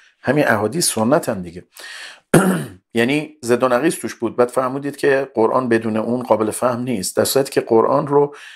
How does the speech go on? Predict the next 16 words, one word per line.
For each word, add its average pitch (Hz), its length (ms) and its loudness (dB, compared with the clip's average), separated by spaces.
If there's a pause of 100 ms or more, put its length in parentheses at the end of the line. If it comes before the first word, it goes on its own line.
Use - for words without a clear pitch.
(160)
اگه 120 180 4
شما 123 240 2
به 123 120 2
یه 123 100 6
آدمی 120 380 2
که 117 140 -6
هیچی 113 300 -2
نمیدونه، 98 540 -2 (680)
مثلا 139 240 4
تو 143 140 -2
آمریکا 107 560 -2
میدی 113 200 2
میخونه، 117 720 -2
هدایت 123 460 4
می‌شه. 92 320 -12 (800)
و 101 280 0